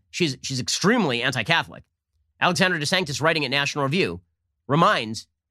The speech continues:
reminds everybody that in late twenty eighteen, while evaluating the nomination of Brian Bucher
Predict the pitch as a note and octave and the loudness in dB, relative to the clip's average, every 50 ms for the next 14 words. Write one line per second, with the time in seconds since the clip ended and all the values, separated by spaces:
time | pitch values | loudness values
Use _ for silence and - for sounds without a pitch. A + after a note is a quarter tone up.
0 | _ _ _ - B2+ C#3 D#3+ E3+ F3 E3 E3+ D3 C3+ C3 A2 G2 F2 F2+ - _ | _ _ _ -6 0 2 2 2 2 2 0 0 -2 -2 -4 -4 -6 -6 -12 _
1 | - - D3 D3+ D#3 D#3 F#3+ A3+ - - F3+ G3+ G3 F#3 D#3+ C#3 - F#3+ E3+ A#2+ | -6 -4 -2 0 2 2 2 2 0 0 0 0 2 2 0 0 0 0 0 0
2 | G#2+ B2 B2+ C3 C3+ B2 F3+ G#3+ B3+ A#3+ G#3 F3+ D#3+ D3 C#3+ C#3 C#3 C#3 C#3 C#3 | 0 2 2 2 4 4 2 2 2 0 0 0 0 0 0 2 2 2 2 2
3 | C#3 D3+ D#3+ - C#3 B2 G#2 D3+ D#3 D#3+ C3 B2 D3+ G#3 F#3 - A2+ F#2 G2 | 0 -2 -2 -2 -4 -2 0 0 2 2 0 -2 -2 -2 -2 -2 -4 -6 -8